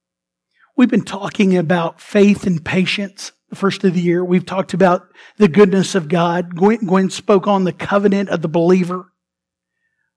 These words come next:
This morning, the, the last point that I want us to, to kind of bring home that you could see in his life. Now, now remember, he, he is the wealthiest king.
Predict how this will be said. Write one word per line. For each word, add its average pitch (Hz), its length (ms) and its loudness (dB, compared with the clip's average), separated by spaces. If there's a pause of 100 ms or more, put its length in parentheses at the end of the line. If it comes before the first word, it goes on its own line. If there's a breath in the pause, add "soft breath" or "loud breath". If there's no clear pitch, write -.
(580)
This 277 260 -2
morning, 233 360 -2 (680)
the, 240 240 2
the 262 200 -4
last 302 240 2
point 262 280 -2
that 208 80 2
I 208 40 4
want 208 200 0
us - 140 -8
to, 180 200 -4 (460)
to 196 100 -8
kind 233 160 -2
of 190 80 -2
bring 202 220 0
home 214 540 -4
that 196 120 2
you 196 140 0
could 202 160 -6
see 262 260 -6
in 185 100 0
his 175 240 -2
life. 175 380 -4
Now, 208 240 -6
now 214 160 0
remember, 240 420 2
he, 247 320 4 (200 loud breath)
he 330 100 6
is 269 200 2
the 202 100 4
wealthiest 247 680 0
king. 190 460 -4